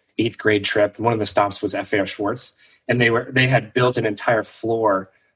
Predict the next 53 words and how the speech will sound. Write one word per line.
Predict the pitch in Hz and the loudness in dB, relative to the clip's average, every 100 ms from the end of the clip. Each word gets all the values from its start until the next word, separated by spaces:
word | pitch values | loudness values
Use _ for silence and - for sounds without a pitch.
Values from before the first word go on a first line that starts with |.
| - | -2
of | 113 | 0
Star | - - 110 110 | 2 2 2 0
Wars | 110 107 104 - - | -2 -2 -2 -4 -6
toys | - 123 113 107 | 0 2 2 0
and | 104 98 | -2 0
Lego, | 101 123 131 | 0 2 0
because | 117 113 104 | -2 -4 -6
it | |
was, | 95 95 104 98 | -6 -8 -8 -10
I | 113 | -10
think | 123 123 | -6 -4
it | |
was, | 104 104 | -2 -2
uh, | 95 107 | -4 -4
around | 107 107 | -4 -4
the | 98 | -4
time | - 104 101 | -6 -6 -6
of, | 95 - _ _ _ _ - | -10 -12 _ _ _ _ -4
I | |
guess | 113 - | 0 0
it | |
was | 113 | -2
episode | 123 - - 92 | -6 -4 -4 -4
four. | - 104 147 208 _ _ _ _ - | -4 -4 -4 -6 _ _ _ _ 0
Um, | 127 117 110 107 107 113 _ | 2 2 -2 -4 -6 -10 _
and | 135 123 120 113 110 110 - _ _ _ - | 0 2 2 2 -2 -6 -6 _ _ _ 0
it | 139 | 2
was | 135 | 4
just | 131 123 - | 2 -2 -4
the | 120 | -6
coolest | 127 - 127 110 | -4 0 0 0
thing | 113 107 | 0 -2
that | 101 | -2
I | 101 | -4
had | 98 | -4
ever | 98 95 | -4 -4
seen | - 107 | -2 -2
in | 101 | -2
my | 95 | -4
entire | 92 101 98 | -4 -4 -4
life. | 98 104 113 - | -6 -8 -8 -6
And | 120 | -2
so | - 110 104 _ _ | 0 0 -2 _ _
I | 107 - | -6 0
ended | 143 127 | 2 4
up | 117 | 2
working | 120 117 113 | 0 -2 -2
at | 104 | -2
F | 104 - | 0 0
A | 101 | 0
O | 110 104 | 2 0
because | 98 - 107 | -4 -2 0
it | 104 - | -2 -4